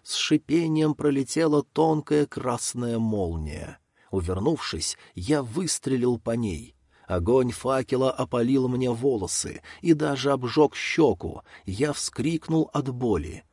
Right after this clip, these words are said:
А толстяк уже отобрал у меня ружьё и выстрелил, убив ещё двух змей, готовившихся к прыжку.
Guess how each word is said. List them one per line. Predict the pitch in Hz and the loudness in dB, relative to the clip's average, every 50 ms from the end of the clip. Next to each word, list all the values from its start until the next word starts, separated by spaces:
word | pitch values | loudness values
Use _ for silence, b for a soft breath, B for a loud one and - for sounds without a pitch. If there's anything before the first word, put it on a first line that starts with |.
| b b b _ _ _ | b b b _ _ _
А | - - 92 | -4 -4 0
толстяк | - 117 143 147 - - - 202 190 190 - - | 2 4 4 4 2 0 0 0 0 2 2 2
уже | 170 160 139 165 175 | 2 4 4 2 2
отобрал | 170 - - 151 143 135 131 160 170 170 160 | 2 4 4 4 4 4 4 4 4 6 6
у | 160 | 6
меня | 151 147 139 143 156 156 151 | 6 6 4 4 2 2 4
ружьё | 151 147 131 120 110 101 135 160 165 | 4 2 2 0 -2 2 4 4 4
и | 156 - - 160 147 | 4 4 4 4 4
выстрелил, | 131 147 190 185 156 - - - 107 101 90 87 82 85 92 - | 4 2 0 0 0 -2 -2 -2 -2 0 0 0 0 -2 -2 0
убив | - 175 160 139 151 170 165 151 - | 0 0 0 0 2 2 0 2 0
ещё | 156 147 160 160 147 - - - - 160 156 156 | -2 0 0 0 0 0 -2 2 4 6 6 4
двух | 127 120 123 151 170 156 - - | 4 0 0 2 2 2 2 0
змей, | 120 107 95 95 98 120 156 175 175 175 147 131 | -2 -2 -2 0 0 0 2 2 2 2 0 0
готовившихся | 135 160 165 160 - 156 147 143 143 139 - - - 151 143 - - - 147 135 | 0 -2 -2 0 2 4 4 4 2 0 -2 -4 -4 -4 -4 -4 -2 -2 -2 -2
к | - - | -2 -4
прыжку. | - 127 131 - - - - - - 73 69 - | -4 -2 -2 -2 -2 -6 -6 -6 -6 -6 -6 -8